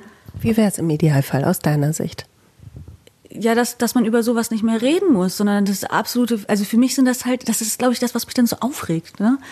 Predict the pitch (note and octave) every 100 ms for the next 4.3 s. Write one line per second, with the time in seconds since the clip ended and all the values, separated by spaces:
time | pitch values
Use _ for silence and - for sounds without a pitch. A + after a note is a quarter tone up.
0 | - - G3 F#3+ A3+ - _ - G#3 B3
1 | A3+ - - C#4 - C#4+ C4+ A#3 G3+ A#3+
2 | C#4+ - B3 - C4+ E4+ F4+ G3 - E3
3 | E3 - E3 B2+ E3+ C4+ B3+ G#3 F3 E3
4 | - -